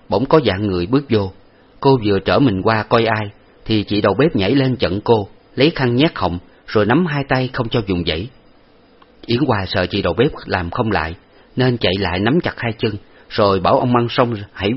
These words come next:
vào mà hành động. Ông Măng Sông thấy việc đã thành, thì bước thẳng vào phòng, tính trèo lên giường đặng thỏa tình ông bướm. Thiệt trời cao có mắt, không nỡ để cho bọn cường dâm nó làm hại người giá trong tiết sạch. Vì vậy nên ông Măng Sông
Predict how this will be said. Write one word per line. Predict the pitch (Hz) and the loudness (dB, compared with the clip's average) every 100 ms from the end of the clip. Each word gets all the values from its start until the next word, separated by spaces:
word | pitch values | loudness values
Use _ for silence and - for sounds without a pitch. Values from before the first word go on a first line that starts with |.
| 110 | -2
vào | 95 | -2
mà | 95 90 85 | 0 0 -2
hành | 90 | -2
động. | 87 82 82 - _ _ _ _ _ _ - - - | -2 -4 -8 -18 _ _ _ _ _ _ -20 -20 -10
Ông | - 113 | -4 -2
Măng | 107 | -2
Sông | 98 117 104 92 90 | -2 -2 -2 -4 -8
thấy | - 139 | -4 -4
việc | 120 87 | -2 -4
đã | 98 95 | -4 -4
thành, | 101 78 - - _ - | -6 -8 -12 -20 _ -8
thì | 107 95 | -4 -2
bước | 131 165 | 0 -2
thẳng | 95 127 | 0 0
vào | 95 | 0
phòng, | - 92 82 - _ _ | -2 -6 -6 -14 _ _
tính | 131 160 180 | 0 2 2
trèo | 107 | 0
lên | 101 120 | 2 0
giường | 101 98 90 90 | 2 0 0 -2
đặng | 92 101 | -2 -2
thỏa | 90 104 | -2 -2
tình | - 76 | -2 -4
ông | 98 101 | -4 -4
bướm. | 104 113 160 _ _ _ _ _ _ - - _ _ | -2 -2 -4 _ _ _ _ _ _ -20 -20 _ _
Thiệt | - 98 - _ - | -2 -2 -4 _ -2
trời | 95 85 | 0 0
cao | - 101 - | -2 -2 2
có | 131 | 2
mắt, | 156 - - | 0 -6 -20
không | - 139 127 | -2 0 2
nỡ | 87 113 | 2 0
để | 101 110 | 0 2
cho | 104 | 2
bọn | 90 101 | 0 -2
cường | - 92 90 | -2 -2 0
dâm | 110 104 | -2 0
nó | 135 | 0
làm | 135 87 | 0 -2
hại | 87 92 | -4 -2
người | 104 95 87 | -2 -2 -2
giá | 113 160 - | -2 -2 0
trong | 123 120 | -2 0
tiết | 156 - | -2 -2
sạch. | 90 - - - - - - - | -4 -6 -14 -20 -20 -20 -12 -2
Vì | 107 92 | -2 0
vậy | 95 | 0
nên | 110 110 | 0 0
ông | 107 113 | -2 0
Măng | 110 107 | 0 0
Sông | - 113 | 0 -2